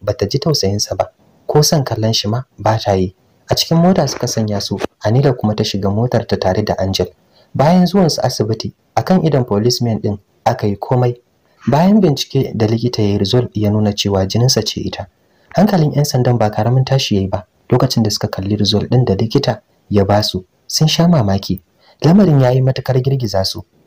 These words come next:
Tun a nan inspector ya kira D P O, ya sanar da shi sakamakon gwajin da aka yi musu. D P O ya fi kowa girgiza,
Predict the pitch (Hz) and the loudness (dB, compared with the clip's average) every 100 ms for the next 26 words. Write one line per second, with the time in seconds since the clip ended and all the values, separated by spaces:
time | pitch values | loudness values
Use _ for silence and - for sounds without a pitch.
0 | _ _ _ - - - - - - 196 | _ _ _ -12 -12 -12 -20 -4 2 2
1 | 208 139 139 113 - 151 151 123 - 117 | 4 2 2 0 0 0 2 0 0 0
2 | 120 117 113 117 113 123 101 95 _ - | 2 0 0 0 -2 -2 -2 -4 _ -20
3 | - 143 160 170 185 151 - 123 123 - | 0 0 4 2 4 2 0 0 -2 0
4 | 107 110 117 120 135 139 117 101 117 - | -2 0 0 2 2 2 2 0 -4 -2
5 | 101 101 101 - - _ - 117 127 147 | 0 0 -2 -4 -6 _ -4 -2 0 2
6 | 143 110 104 113 - - 131 131 131 120 | 2 2 0 0 -2 0 2 2 2 2
7 | 104 98 92 | 0 0 -4